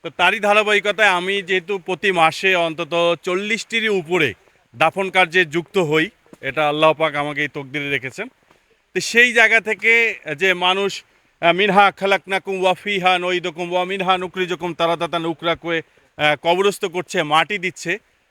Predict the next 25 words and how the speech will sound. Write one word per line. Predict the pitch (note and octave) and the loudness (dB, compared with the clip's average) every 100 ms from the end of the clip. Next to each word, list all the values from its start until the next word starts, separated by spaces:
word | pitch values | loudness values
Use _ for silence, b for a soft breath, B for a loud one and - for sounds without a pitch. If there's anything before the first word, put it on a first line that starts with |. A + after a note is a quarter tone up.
| _ - | _ -8
আহ, | D3+ | -6
ঠিক | A#3+ A3+ | -6 0
সেই | A#3 A3 | 2 2
মুহূর্তে | G#3+ G#3 E3+ G3 | 2 -4 -4 -2
দেখা | F#3 G3 | 0 2
যায় | G3 | 2
এইভাবে | F#3 F#3+ | 2 2
মশা | F3+ E3+ D#3+ F3+ | 0 -2 -2 0
মারতেছে, | E3+ - E3 C#3+ D#3+ D#3+ | -2 -4 -10 -4 -2 -2
কেউ | F3 E3+ | -2 -2
এইভাবে | D#3+ E3 | 0 0
পোকা | D#3+ D#3 E3+ D#3 | -2 -4 -2 -2
ফেলাচ্ছে। | D3+ D#3 D#3 - E3 E3+ _ _ _ - | -2 -2 -2 -6 -10 -10 _ _ _ -4
এটা | G#3+ B3 | 0 0
খুব | - A#3+ | -2 -8
খারাপ | - G3 F3 | 0 2 2
লাগে। | D3+ B2+ | 0 -2
তা | C3 D#3 | -4 -6
যদি | D3+ D#3 | -6 -8
পরিষ্কার | - F3+ G#3 - G#3 | -4 -4 -2 0 2
রাখা | F3+ E3 | 2 0
যায়, | C3+ B2+ D#3+ _ b b | 0 0 0 _ b b
তাহলে | E3 E3+ E3 | -2 0 0
এখানে | D#3+ E3+ E3 | 0 -2 -2
মশা | D3+ D#3 - F3+ G3+ | -2 -4 2 2 2